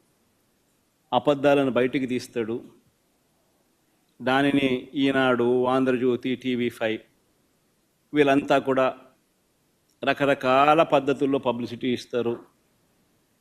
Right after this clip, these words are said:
చంద్రబాబు నాయుడు తప్పే లేదన్నట్టుగా, రాష్ట్రం ఇలాంటి పరిస్థితిలో ఉంది కాబట్టి ఆయన చేయలేకపోతా ఉన్నాడు అన్నట్టుగా ఇంప్రెషన్ ఇస్తూ అలా, అలా, అలా, అలా, అలా స్లో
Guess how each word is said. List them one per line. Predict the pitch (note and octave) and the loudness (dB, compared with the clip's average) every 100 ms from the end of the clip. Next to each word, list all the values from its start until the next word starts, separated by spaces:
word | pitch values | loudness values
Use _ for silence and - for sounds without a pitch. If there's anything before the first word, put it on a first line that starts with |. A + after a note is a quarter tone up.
| _ _ _ _ _ - | _ _ _ _ _ -6
చంద్రబాబు | C#3 C#3 C3+ C#3+ C#3+ | -2 0 2 2 2
నాయుడు | C#3+ C3 B2+ | 0 -2 -4
తప్పే | A2+ - C3 C3 | -4 -2 -2 0
లేదన్నట్టుగా, | C3+ C3 B2+ B2 B2 A#2+ B2 B2 - _ _ _ _ _ _ _ | 0 0 -2 -4 -6 -4 -4 -4 -14 _ _ _ _ _ _ _
రాష్ట్రం | A2 G#2 G2 - - - E3+ | -10 -8 -6 -8 -10 -2 0
ఇలాంటి | D#3 D3 D3 C3 | 2 2 0 -2
పరిస్థితిలో | B2+ B2+ - C3 C#3 C3 | -4 -6 -8 -6 -4 -4
ఉంది | A#2 B2+ | -4 -6
కాబట్టి | A#2+ A#2 A2+ A2+ B2+ | -4 -4 -4 -6 -6
ఆయన | B2 A#2+ | -4 -4
చేయలేకపోతా | A2+ A2 G#2+ A#2+ C3+ B2+ C3+ C3 C3 B2+ | -6 -8 -6 -2 -2 -4 -6 -6 -4 -4
ఉన్నాడు | A#2 A#2 A2+ | -4 -6 -8
అన్నట్టుగా | G#2+ G#2+ - G#2+ | -10 -12 -14 -14
ఇంప్రెషన్ | G#2 G2+ A2 G#2+ A2 | -12 -12 -12 -10 -12
ఇస్తూ | G#2 - D#3 A2+ A#2+ _ _ _ _ _ _ _ | -14 -6 -4 -4 -6 _ _ _ _ _ _ _
అలా, | E3 F3 E3 | 0 2 4
అలా, | D#3 D3 C#3+ C3+ | 4 4 4 4
అలా, | C3 B2+ | 4 2
అలా, | A#2+ A#2+ A#2 | 2 2 2
అలా | A2+ A2+ D3 | 0 0 -2
స్లో | - A#2+ | -4 -2